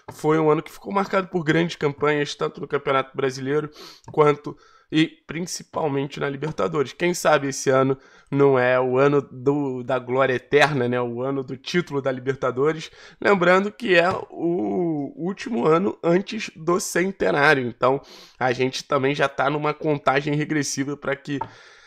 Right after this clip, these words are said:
a gente possa tá acompanhando o Atlético de perto no centenário do clube. É um sonho do Petralha, é, vi-, vivenciar esse centenário da melhor maneira possível. Então, assim,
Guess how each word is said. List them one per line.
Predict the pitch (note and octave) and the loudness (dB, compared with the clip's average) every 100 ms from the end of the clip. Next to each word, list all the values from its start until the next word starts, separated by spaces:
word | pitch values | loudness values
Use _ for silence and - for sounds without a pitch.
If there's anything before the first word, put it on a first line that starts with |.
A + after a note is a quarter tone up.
| _ | _
a | - B2 | -4 0
gente | C#3 - | 0 -2
possa | - C3+ C#3 | -4 -4 -2
tá | - | -4
acompanhando | - C#3 C3 C3+ C3 | -4 -4 0 2 0
o | |
Atlético | B2+ B2+ B2+ - - | -2 -2 -4 -6 -18
de | |
perto | - C3 C3 - | -12 -8 -8 -6
no | B2 | -8
centenário | - A#2+ B2 B2 B2+ B2+ | -4 -4 -4 -4 -4 -6
do | A#2+ | -10
clube. | - B2+ D3+ C#3 C#3 | -6 -4 -4 -2 -2
É | |
um | C3 B2+ B2 | 0 -4 -6
sonho | - C#3+ C#3 C3+ | -2 2 4 2
do | B2+ | 0
Petralha, | B2 G#2+ B2+ C3 C3+ B2+ - - _ - | -2 -2 2 2 2 -4 -10 -20 _ -6
é, | B2+ A#2+ A#2 A2+ G#2 D#2+ | 0 0 0 -2 -2 -6
vi-, | F#2+ B2 C3 C3 | -8 -4 -2 -2
vivenciar | C3+ B2 C3 C3+ - C#3+ D3 | -4 -2 -2 -2 0 0 0
esse | C#3 C#3 | -6 -10
centenário | - C3+ C3+ C3 C3 C3 | -4 -2 -2 -4 -4 -4
da | C3+ | 0
melhor | C3 B2+ C3+ C3+ | 2 2 2 2
maneira | B2+ B2+ B2+ | -2 0 0
possível. | B2+ - D#3 D#3 D3 | -2 -10 -10 -6 -6
Então, | - D3 | -4 -2
assim, | C#3 - - | -2 -2 -8